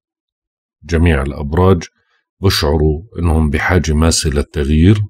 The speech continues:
الروتين هو عدو هاي الوضعية. منكون ودودين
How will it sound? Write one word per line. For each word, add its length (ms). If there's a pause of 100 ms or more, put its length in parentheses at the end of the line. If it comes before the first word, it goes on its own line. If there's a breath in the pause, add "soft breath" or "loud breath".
الروتين 640
هو 220
عدو 400
هاي 220
الوضعية. 680 (840)
منكون 440
ودودين 680